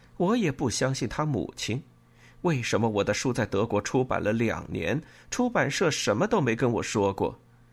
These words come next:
说不定在其他国家也出版了，但我一点儿都不知道。我要把这事搞清楚，诸如此类。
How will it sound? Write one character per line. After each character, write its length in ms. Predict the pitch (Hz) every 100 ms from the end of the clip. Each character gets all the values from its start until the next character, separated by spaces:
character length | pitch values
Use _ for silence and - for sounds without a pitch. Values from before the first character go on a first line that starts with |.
| - -
说 260 | - 175 143
不 140 | 135
定 180 | 131 127
在 160 | 107 117
其 240 | - 110
他 180 | - 139
国 160 | -
家 180 | 143 117
也 280 | 110 107 80
出 260 | - - 185
版 240 | 131 101
了， 200 | - 65 - - - -
但 180 | 247 220
我 100 | 156
一 260 | 139 226
点 180 | 151 131
儿 120 | 101
都 200 | - 160
不 120 | 180 131
知 200 | - 104
道。 240 | 113 - _ _ - - - - -
我 160 | 151 139
要 120 | 151
把 140 | 127
这 160 | 110 139
事 200 | 120 127
搞 220 | 110 92
清 320 | 85 - 131
楚， 240 | 143 - - -
诸 220 | 185 208
如 180 | 160 92
此 220 | - -
类。 180 | -